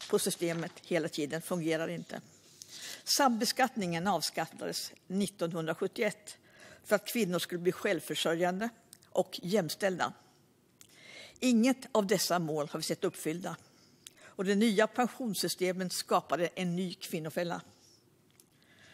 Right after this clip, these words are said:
Hos oss, som säger oss att vi var det mest jämställda landet i Europa, är alltså två tredjedelar av fattigpensionärerna kvinnor. Herr, fru tal-,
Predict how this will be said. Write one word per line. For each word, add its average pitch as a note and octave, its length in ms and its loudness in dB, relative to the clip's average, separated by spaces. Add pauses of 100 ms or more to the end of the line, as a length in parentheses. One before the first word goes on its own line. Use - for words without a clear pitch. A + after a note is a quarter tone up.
(500)
Hos C4 220 0
oss, - 540 2
som A#3+ 200 0
säger A3 680 0
oss - 380 2
att - 200 -6
vi F#3+ 60 2
var F3+ 220 0
det F3 80 -6
mest F3 380 -2 (140)
jämställda F3 680 0
landet D#3+ 480 -4
i F3+ 60 0
Europa, - 500 -6 (580)
är B3 100 2
alltså E3 340 0
två E3+ 260 -2
tredjedelar E3+ 800 -2 (180)
av - 100 -4
fattigpensionärerna D#3 960 -8
kvinnor. F#3 460 -10 (1800)
Herr, F#3+ 280 2 (240)
fru F#3 140 -10
tal-, F3 260 -4